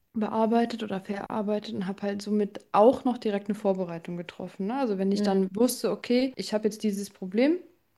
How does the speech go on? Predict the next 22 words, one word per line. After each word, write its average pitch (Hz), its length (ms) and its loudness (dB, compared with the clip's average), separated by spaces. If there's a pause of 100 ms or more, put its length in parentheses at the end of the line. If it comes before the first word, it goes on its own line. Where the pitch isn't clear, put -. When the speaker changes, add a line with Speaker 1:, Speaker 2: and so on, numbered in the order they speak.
(480)
Speaker 1:
äh, 185 240 4
dass 185 220 -2
ich 190 140 -4
zum 190 180 2
Beispiel 185 800 0 (380)
nicht 214 560 4
aus 196 200 -2
der 196 120 -2
Situation 190 580 -2
herauskomme 220 600 2
und 196 320 0
das, 185 240 -4
den 190 200 2
Spielzug, 254 500 0
den 196 140 2
ich 196 160 0
eben 202 240 2
gerade 185 560 -2
eben 190 300 -6
falsch - 560 -4
gespielt 240 460 -2
habe, 226 340 -2